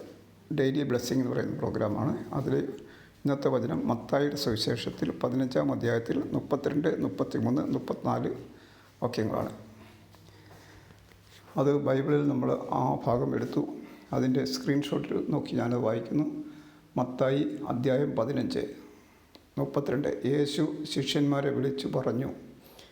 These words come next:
"ഈ ജനക്കൂട്ടത്തോട് എനിക്ക് അനുകമ്പ തോന്നുന്നു.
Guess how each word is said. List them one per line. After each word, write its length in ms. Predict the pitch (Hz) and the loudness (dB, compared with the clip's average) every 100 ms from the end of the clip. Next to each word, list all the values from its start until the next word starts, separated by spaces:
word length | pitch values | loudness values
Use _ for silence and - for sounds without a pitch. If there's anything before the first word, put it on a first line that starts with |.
| - - | -20 -4
"ഈ 180 | 143 151 | 2 2
ജനക്കൂട്ടത്തോട് 1000 | 147 143 - 151 - - 143 147 - - | 2 0 0 0 0 0 2 0 -2 -2
എനിക്ക് 560 | 131 147 147 - 156 - - | 0 2 0 0 0 0 0
അനുകമ്പ 500 | 147 143 160 156 160 - - - - | 0 2 2 2 2 0 0 -10 -2
തോന്നുന്നു. 460 | 135 143 139 117 | 0 2 0 -2